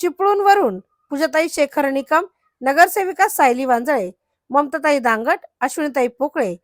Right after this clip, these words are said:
भावना पाटील, सुनीता डांगे इत्यादी मान्यवर उपस्थित होते. या कार्यक्रमाचे सूत्रसंचालन अक्षय मोरे यांनी केलं, तर प्रस्तावना सचिव सचिन उत्तेकर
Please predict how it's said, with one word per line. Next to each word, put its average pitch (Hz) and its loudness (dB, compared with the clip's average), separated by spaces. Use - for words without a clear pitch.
भावना 262 2
पाटील, 339 0
सुनीता 285 0
डांगे 277 2
इत्यादी 262 -6
मान्यवर 302 0
उपस्थित 220 -8
होते. 202 -16
या 302 2
कार्यक्रमाचे 285 2
सूत्रसंचालन 294 -4
अक्षय 247 -6
मोरे 339 -2
यांनी 208 -6
केलं, 180 -8
तर 233 -4
प्रस्तावना 247 -2
सचिव 370 -2
सचिन 339 -2
उत्तेकर 262 -4